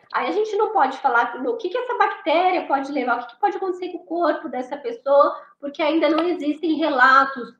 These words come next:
sobre até que ponto isso chegou. Mas, ao meu ver, é isso, porque essa pessoa pode tá com uma infecção dentro do organismo, não saber, apresentar uma febre. O que que a gente faz quando tá com febre, Ju?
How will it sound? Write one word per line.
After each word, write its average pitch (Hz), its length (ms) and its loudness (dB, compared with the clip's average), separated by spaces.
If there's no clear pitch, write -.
sobre 254 320 -2
até 254 280 2
que - 240 -4
ponto 294 420 2
isso 285 240 -6
chegou. 233 680 -6
Mas, 233 380 -2
ao 370 260 4
meu 320 280 0
ver, 262 420 2
é 320 160 0
isso, - 480 -6
porque 233 240 -10
essa 247 320 -2
pessoa 254 580 2
pode 226 320 -2
tá 190 240 -4
com 220 80 -14
uma 208 140 -6
infecção 262 800 -4
dentro 320 340 -2
do 302 60 -2
organismo, 247 960 -4
não 247 380 0
saber, 247 880 -2
apresentar 285 680 0
uma 277 280 0
febre. 247 280 -2
O - 60 -12
que 311 80 -10
que 427 100 -4
a 427 80 0
gente 392 260 -4
faz 262 260 0
quando 233 220 -6
tá 240 180 -6
com 247 220 -10
febre, 220 440 -6
Ju? 233 340 -8